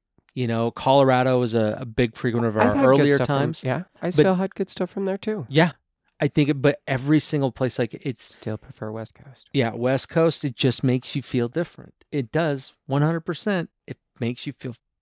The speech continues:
Speaker 1: fantastic. And
Speaker 2: Yeah.
Speaker 1: I'm not saying that the strains here don't make me feel, but I am more reluctant to try flower in Utah than I am to be able to consume a cart.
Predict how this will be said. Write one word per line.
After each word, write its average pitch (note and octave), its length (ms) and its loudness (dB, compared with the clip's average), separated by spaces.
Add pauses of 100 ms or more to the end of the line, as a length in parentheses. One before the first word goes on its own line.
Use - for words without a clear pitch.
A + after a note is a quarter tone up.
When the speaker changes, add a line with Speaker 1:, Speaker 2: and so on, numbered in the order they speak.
Speaker 1:
fantastic. D3+ 1000 -10 (680)
And D#3 140 4
Speaker 2:
Yeah. D3+ 40 8
Speaker 1:
I'm D3 60 6
not D#3 180 4
saying D#3+ 220 4
that C#3+ 100 0
the C3+ 100 -2
strains C#3 420 0
here C3+ 220 2
don't B2+ 340 0
make A#2+ 160 -6
me G#2 100 -8
feel, G#2 260 -6 (280)
but B2+ 280 0
I C3 80 2
am C#3 220 0
more C#3+ 220 4
reluctant B2+ 920 -2 (480)
to B2+ 100 -6
try G#2 260 -8
flower D3 680 -2
in F#2 160 -8
Utah F2+ 540 -14 (540)
than A#2 160 0
I G#2+ 100 -2
am G2+ 340 -4
to G#2 200 -4
be G2+ 140 -8
able F#2 200 -10
to - 80 -20
consume G2 520 -10
a - 40 -20
cart. - 320 -16